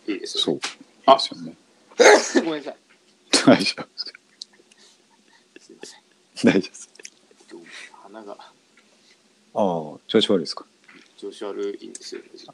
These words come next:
Speaker 2: なるほど。
Speaker 1: はい。
Speaker 2: っていう感じで、
Speaker 1: はい。
Speaker 2: あのー、ちょっとまた編集も変わっていくんで。
Speaker 1: うん。
Speaker 2: あ、でもいいですね。二千十九年の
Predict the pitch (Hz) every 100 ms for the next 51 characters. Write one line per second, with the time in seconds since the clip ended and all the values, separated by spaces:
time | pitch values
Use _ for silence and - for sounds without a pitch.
0 | - - - - - - _ - - -
1 | - - _ _ _ - - _ _ _
2 | _ _ _ _ - - _ _ _ 120
3 | 107 - 85 76 73 - - _ - -
4 | _ _ _ _ - - 82 73 71 69
5 | 71 - _ - - - - - 90 71
6 | 80 78 - 78 71 - 76 - 76 -
7 | 71 64 - - - _ 107 98 82 _
8 | _ - - 92 107 90 117 - - 87
9 | - 82 71 73 - 85 71 - -